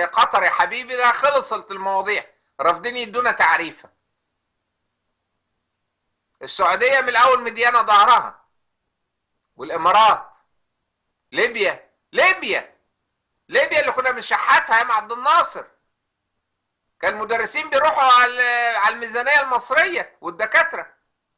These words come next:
عبد الناصر كان بيبعت لهم ناس ويديهم من هنا، كان كله مرتب من هنا،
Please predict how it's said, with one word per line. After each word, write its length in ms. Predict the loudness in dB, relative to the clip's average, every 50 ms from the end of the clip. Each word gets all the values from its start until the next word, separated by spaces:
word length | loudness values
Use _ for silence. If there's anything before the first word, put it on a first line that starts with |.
| _ _ _ _ _ _ -4
عبد 160 | -4 -4 -4
الناصر 320 | -2 -2 -2 0 0 -2
كان 220 | -2 -2 -4 -2 0
بيبعت 340 | -2 0 2 2 0 0
لهم 200 | 0 -2 -2 -2
ناس 380 | 0 0 0 0 0 -2 -8 -16 _ _ _ _ _ _ _ _ _ _ _ _ _ _ _ _ _ _ _ _ _ _ _ _ _ _ _ _ _ _ _ _ _ _ _ _ _ _ _ _ _ _ _ _ _ _ _ _ _ _ _ _ _ _ _ _ _
ويديهم 480 | 0 0 0 0 0 -6 -6 -4 -2 -2 -2
من 100 | -4 -4
هنا، 120 | -8 -12 -12 _ _
كان 120 | -8 -6
كله 180 | -2 -2 0 0
مرتب 260 | 0 -2 -2 -2 -4
من 80 | -2 0
هنا، 300 | 0 0 -2 -4 -10